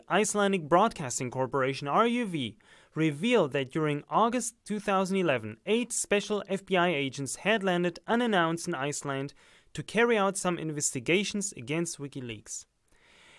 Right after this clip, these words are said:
After the Icelandic Ministry of Internal Affairs had been informed about this, he gave the local police the order to cease cooperating and the F B I agents expelled from the country with the support of the Ministry of Foreign Affairs.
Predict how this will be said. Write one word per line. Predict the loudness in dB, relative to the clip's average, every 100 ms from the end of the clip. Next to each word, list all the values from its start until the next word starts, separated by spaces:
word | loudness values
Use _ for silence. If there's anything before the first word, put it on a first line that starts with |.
| 2
After | 2 2 0
the | 2
Icelandic | 2 2 2 0 0 2
Ministry | 2 2 2 0
of | 0
Internal | -2 -2 2 2 2
Affairs | -2 0 2 0 -4
had | -2 0 2
been | 0 0
informed | -2 0 2 2
about | 0 -2 -2 -2
this, | -4 -4 -6 -12 -20 -20 -4
he | 2
gave | 6 6 6
the | 6
local | 8 8 4
police | -2 0 0 0 -4
the | -8
order | -2 0 2 2 0 -6 _ _
to | -2
cease | 2 4 4 2 2
cooperating | 4 4 4 2 2 2 0 -2 -6 _ _ -2
and | 0
the | 0 2
F | 0 0
B | 0 2
I | 2 2
agents | 0 -2 -2 -2
expelled | -4 -4 -2 -2 4 4 4 0 -6
from | -6 -4
the | -6
country | -4 -4 -2 -4 -4
with | -4 -4
the |
support | -6 -8 -4 0 2 0
of | -4 -4
the |
Ministry | -2 0 -2 0 -2
of | 0
Foreign | 0 0 0
Affairs. | -6 -12 -12 -14 -16